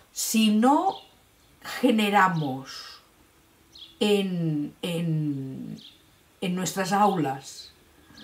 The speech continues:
no generamos <clears throat> espacios donde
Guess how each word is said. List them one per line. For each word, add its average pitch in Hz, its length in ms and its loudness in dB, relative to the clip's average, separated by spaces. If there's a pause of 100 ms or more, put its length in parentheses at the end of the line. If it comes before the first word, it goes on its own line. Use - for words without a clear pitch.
(520)
no 202 220 0
generamos 208 920 2 (200)
<clears throat> - 200 -4
espacios 170 1200 -2 (540)
donde 165 960 2